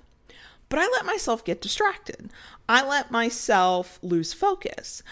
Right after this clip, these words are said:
I don't exercise the discipline that I need to in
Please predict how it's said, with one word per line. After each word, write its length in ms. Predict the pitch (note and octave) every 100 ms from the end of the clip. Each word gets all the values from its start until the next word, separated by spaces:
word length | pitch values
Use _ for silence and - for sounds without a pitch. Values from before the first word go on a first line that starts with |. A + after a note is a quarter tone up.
| - - -
I 640 | G3+ A3 A#3 A#3 A3+ A3+ -
don't 400 | A3 A3 A#3+ A#3+
exercise 680 | G3+ - G#3 - F#3 F3+ F3
the 100 | E3+
discipline 1000 | F3 E3+ D#4+ - G#4+ - A#3 E3 D#3+ -
that 180 | F3 G#3+
I 160 | E3+ E3+
need 480 | F3+ A3+ E4 G4+
to 600 | - - D3+ D3 C#3+ F#3 - - _ _ _ _
in 180 | A3+